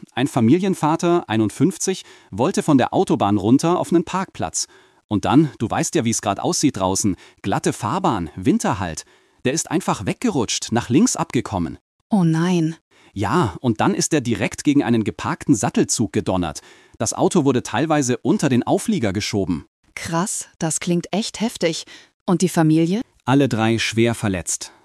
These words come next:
Speaker 1: Der Vater, seine Frau, siebenundvierzig Jahre alt, und die zehnjährige Tochter mussten alle ins Krankenhaus.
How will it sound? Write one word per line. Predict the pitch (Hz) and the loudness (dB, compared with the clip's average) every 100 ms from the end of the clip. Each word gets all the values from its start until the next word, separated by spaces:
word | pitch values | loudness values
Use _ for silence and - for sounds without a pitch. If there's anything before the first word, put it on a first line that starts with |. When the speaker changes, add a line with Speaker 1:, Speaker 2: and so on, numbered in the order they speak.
| _ - | _ -8
Speaker 1:
Der | 95 | -4
Vater, | - 117 131 160 170 - | -2 -2 0 0 0 -6
seine | - 92 87 | -6 -4 -4
Frau, | - 98 135 160 | -2 0 0 0
siebenundvierzig | 107 156 143 110 113 107 101 | 0 2 4 4 0 -4 -4
Jahre | 98 95 98 | -4 -4 -2
alt, | 117 - - - _ | -2 -4 -12 -20 _
und | 135 139 | 0 2
die | 131 | 2
zehnjährige | - 131 120 113 110 113 | 2 6 6 4 0 -2
Tochter | 95 - 76 - - _ _ | -6 -8 -10 -12 -18 _ _
mussten | 107 113 - 123 | 0 0 0 -2
alle | 107 107 | 0 0
ins | 104 - | -2 -4
Krankenhaus. | 95 - 76 60 - - | -6 -6 -10 -8 -8 -10